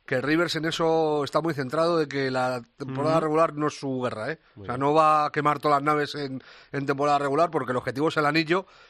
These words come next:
Speaker 1: y, y va a ir rotando y, y midiendo sobre todo los tiempos con, con Kawhi. Ese uno, y luego... Eh, quería hablar, aunque sea de pasada, de, de Fultz, de Markel Fultz, eh, el número uno de, del draft de, del año pasado, que,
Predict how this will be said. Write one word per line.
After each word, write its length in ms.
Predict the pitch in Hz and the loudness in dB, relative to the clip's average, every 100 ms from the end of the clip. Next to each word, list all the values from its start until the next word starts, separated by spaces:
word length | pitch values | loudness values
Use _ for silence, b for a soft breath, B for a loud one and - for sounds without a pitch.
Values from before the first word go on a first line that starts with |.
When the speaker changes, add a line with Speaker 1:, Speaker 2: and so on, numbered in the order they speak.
| B | B
Speaker 1:
y, 360 | 143 131 131 143 | -4 -2 -4 -4
y 60 | |
va 120 | 139 | 0
a 60 | 147 | 4
ir 220 | 160 160 156 | 4 0 -6
rotando 520 | 147 143 147 160 151 | -2 0 2 2 2
y, 300 | 143 143 147 | 0 0 -2
y 100 | 147 | -4
midiendo 340 | 139 147 151 151 | -2 -2 -2 -4
sobre 180 | 139 | -4
todo 140 | 139 156 | -2 -2
los 120 | 147 | -2
tiempos 300 | 156 139 131 | -4 -6 -4
con, 320 | 135 127 127 B B B | -2 -2 -4 B B B
con 140 | 135 | -6
Kawhi. 320 | 127 135 147 131 | 0 4 4 2
Ese 240 | 170 208 | -2 2
uno, 320 | 190 226 254 B B B | 2 0 -2 B B B
y 80 | 127 | -2
luego... 400 | 175 214 226 - _ - - | 2 2 0 -4 _ -20 -14
Eh, 400 | 135 127 123 113 | -10 -8 -10 -10
quería 220 | 127 139 | -8 -4
hablar, 160 | 175 185 | 0 0
aunque 180 | 180 180 | 0 -2
sea 120 | 180 | 0
de 220 | 165 156 | 0 0
pasada, 380 | 147 143 180 190 | -2 0 0 2
de, 400 | 143 131 123 110 | 0 -2 -4 -4
de 120 | 110 | -6
Fultz, 380 | - 160 120 - b b | 0 0 0 -8 b b
de 100 | 117 | -8
Markel 300 | 120 160 143 | -2 -2 0
Fultz, 300 | 170 190 - b b | 0 -2 -4 b b
eh, 300 | 127 127 127 123 | -4 -2 -2 -6
el 120 | 131 | -6
número 260 | 151 165 | -4 -2
uno 200 | 170 170 | 0 0
de, 420 | 165 160 151 147 143 | 0 0 0 -4 -4
del 220 | 147 143 | -4 -2
draft 240 | 170 156 | -2 -2
de, 520 | 147 143 143 143 143 | -4 -4 -4 -4 -4
del 120 | 139 156 | -4 -4
año 120 | 156 | -2
pasado, 320 | 147 180 147 | -2 0 0
que, 400 | 120 123 123 123 | 0 -2 -2 -4